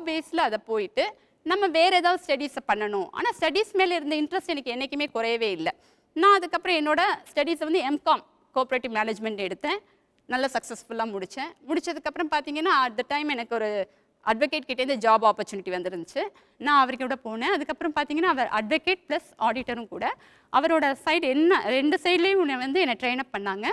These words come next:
அப்புறம் ஃப்ரீ லீகல் எய்ட் அவங்க கவுன்சிலிங் பண்ண போறப்பெல்லாம் என்னை அழைச்சிட்டு போவாங்க. என்ன, நான் என்னென்ன நினைச்சேனோ அதெல்லாம் அவங்க மூலியமா எனக்கு கிடைச்சது. அதுக்கப்புறம் இதே மாதிரி என்னோட ஃபியூச்சர் போயிட்டே இருந்துச்சு. ஸ்டடீஸ் மேல இருந்த கான்சன்ட்ரேஷன் வந்து எனக்கு அப்பயும் குறையவே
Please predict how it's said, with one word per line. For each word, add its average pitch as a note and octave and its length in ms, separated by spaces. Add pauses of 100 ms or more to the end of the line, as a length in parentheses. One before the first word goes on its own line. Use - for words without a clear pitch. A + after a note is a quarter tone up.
(420)
அப்புறம் D4+ 640
ஃப்ரீ F#4 160
லீகல் D4+ 340
எய்ட் C#4 160
அவங்க B3+ 240
கவுன்சிலிங் C#4 400
பண்ண B3 240
போறப்பெல்லாம் B3 440
என்னை A#3 120
அழைச்சிட்டு A3+ 320
போவாங்க. G#3 320 (180)
என்ன, C#4 260
நான் D4+ 240
என்னென்ன E4 380
நினைச்சேனோ D4 520 (120)
அதெல்லாம் C#4 300
அவங்க C4 340
மூலியமா C#4 260 (600)
எனக்கு B3+ 380
கிடைச்சது. G#3 340 (600)
அதுக்கப்புறம் F#4 460
இதே F4+ 180
மாதிரி G4 220
என்னோட D4 240
ஃபியூச்சர் D4 360
போயிட்டே C4+ 340
இருந்துச்சு. A3 360 (380)
ஸ்டடீஸ் F4+ 340
மேல G#4+ 180
இருந்த E4 240
கான்சன்ட்ரேஷன் D#4 600
வந்து D4+ 220
எனக்கு D4+ 260
அப்பயும் D#4 440
குறையவே B3+ 360